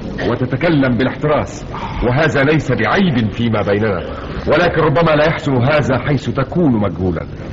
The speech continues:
فتكرم ولطف حدة طبعك بأن تضع فيها بعض نقط من الاحتياط والتواضع، وإلا فربما جلبت خطتك علي ما يضر بي في نظر الذين أقصدهم، بل ربما قوضت أماني.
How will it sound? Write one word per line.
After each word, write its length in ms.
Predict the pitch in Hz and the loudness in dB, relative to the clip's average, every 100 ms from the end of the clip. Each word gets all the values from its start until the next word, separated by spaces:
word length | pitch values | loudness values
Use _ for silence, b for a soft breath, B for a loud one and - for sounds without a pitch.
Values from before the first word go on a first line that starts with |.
| - - | -8 -4
فتكرم 800 | 101 120 - 175 143 135 131 104 B B - | -4 -4 -2 0 2 2 2 -2 B B -2
ولطف 580 | 120 175 - - 151 - | 0 2 0 -4 -6 -2
حدة 300 | 208 151 143 | -2 0 -2
طبعك 540 | 113 147 127 123 - B B | 0 -2 0 -4 -6 B B
بأن 160 | 175 196 | 0 2
تضع 260 | 214 190 160 | 2 2 2
فيها 260 | 202 160 | 2 2
بعض 300 | 135 156 135 | 4 2 4
نقط 380 | 147 185 151 143 | 2 2 0 0
من 260 | 139 135 131 | 0 2 2
الاحتياط 640 | 120 117 - 143 139 131 | 0 -2 -2 2 2 0
والتواضع، 680 | 113 113 120 123 117 107 87 B B B B | -4 -2 0 2 2 0 -4 B B B B
وإلا 280 | 131 170 165 | 0 2 2
فربما 420 | 147 151 165 151 | 2 2 2 2
جلبت 340 | 143 160 147 - | 4 4 2 0
خطتك 440 | 135 170 143 139 | -4 -2 -4 0
علي 380 | 135 170 190 175 | 2 4 4 4
ما 240 | 165 170 | 4 4
يضر 340 | 170 190 175 185 | 4 4 4 4
بي 240 | 220 214 | 4 2
في 120 | - | 4
نظر 440 | 185 202 220 185 170 | 4 4 4 4 4
الذين 360 | 156 151 196 | 4 4 2
أقصدهم، 560 | 160 147 - 202 107 85 B B B B 123 | 2 0 -2 -2 -2 -4 B B B B 0
بل 200 | 160 123 | 2 2
ربما 440 | 123 104 170 151 | 2 2 2 2
قوضت 520 | - 120 127 151 - | 2 0 2 0 -4
أماني. 440 | 95 110 180 120 | -2 2 2 0